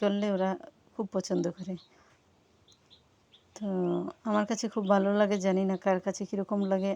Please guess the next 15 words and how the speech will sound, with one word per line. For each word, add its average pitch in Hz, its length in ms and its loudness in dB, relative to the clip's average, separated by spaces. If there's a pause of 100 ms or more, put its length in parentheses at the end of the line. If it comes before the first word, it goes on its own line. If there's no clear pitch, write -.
আমি 185 120 2 (160)
যখন 196 200 -2 (100)
শহরে 196 300 2
ছিলাম 196 260 -2
তখন 190 380 -2
নাও 180 160 2 (120)
আমি 185 160 0
এটা 196 180 -2 (560)
কিনে 202 280 0
কিনে 202 260 0
এনে 190 160 2
খাইতাম। 202 480 0 (1160)
তো 214 60 -6 (200)
এখন 190 280 0 (1700)
এই 214 120 -2